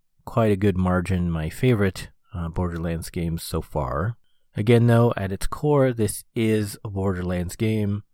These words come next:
If you didn't like Borderlands games before,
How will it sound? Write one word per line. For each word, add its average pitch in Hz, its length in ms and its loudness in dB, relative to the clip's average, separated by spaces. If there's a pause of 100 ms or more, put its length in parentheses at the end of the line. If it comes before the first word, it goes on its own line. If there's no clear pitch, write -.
(340)
If - 180 -4
you 92 200 -6 (140)
didn't 123 280 2
like 107 260 0
Borderlands 98 560 -2
games 92 340 -2
before, 90 720 -2